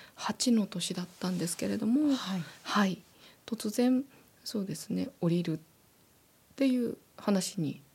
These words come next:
Speaker 1: なったんです。特に病気とかではなかったんですけれども、よくよく母に聞いてみたら、なんとなく体調に不安があったようで、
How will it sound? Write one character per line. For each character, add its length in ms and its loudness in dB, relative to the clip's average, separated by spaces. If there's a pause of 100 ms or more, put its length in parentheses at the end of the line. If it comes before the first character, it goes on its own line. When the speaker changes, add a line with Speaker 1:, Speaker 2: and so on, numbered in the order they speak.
Speaker 1:
な 80 2
っ 60 0
た 120 -12
ん 40 -10
で 100 -16
す。 180 -18 (540)
特 180 0
に 140 4
病 180 4
気 160 -2
と 120 -4
か 200 -2
で 120 2
は 120 4
な 140 0
か 100 -4
っ 60 -4
た 180 -8
ん 100 -4
で 80 -2
す 120 -6
け 100 0
れ 80 -2
ど 100 -2
も、 360 0 (420)
よ 120 2
く 120 2
よ 80 2
く 640 2
母 320 0
に 160 2
聞 180 -2
い 40 -2
て 160 -2
み 120 2
た 140 -4
ら、 160 0 (460)
な 100 -4
ん 80 -2
と 100 -4
な 140 2
く 380 0 (560)
体 220 4
調 880 6
に 140 10
不 240 6
安 140 8
が 120 6
あ 40 6
っ 60 0 (200)
た 120 4
よ 260 -2
う 160 -6
で、 500 4